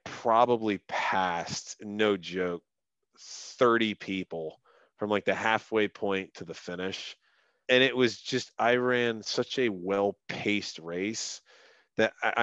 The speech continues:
I knew each mile needed to be six thirty-five. So first half, six thirty-five, six thirty-five, boom, boom, boom, boom, boom, boom, boom, boom, boom. Now,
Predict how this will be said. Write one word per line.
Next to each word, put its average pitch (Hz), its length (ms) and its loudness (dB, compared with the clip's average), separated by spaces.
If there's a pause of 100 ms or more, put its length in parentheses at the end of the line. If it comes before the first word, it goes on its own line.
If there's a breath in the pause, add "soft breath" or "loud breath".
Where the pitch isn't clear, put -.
I 127 40 2
knew 156 320 2
each 170 280 -4
mile 147 300 6
needed 131 220 0
to 113 40 -2
be 110 80 -2
six - 340 -4
thirty-five. 92 680 -2
So 87 420 -4 (480)
first 196 300 8
half, 135 600 0 (280)
six - 240 -2
thirty-five, 110 420 4
six - 160 -6
thirty-five, 95 500 0
boom, 107 180 0
boom, 98 140 -2
boom, 101 160 0
boom, 90 120 -4
boom, 95 180 -4
boom, 87 120 -8
boom, 92 160 -4
boom, 80 100 -10
boom. 80 320 -12
Now, 131 260 4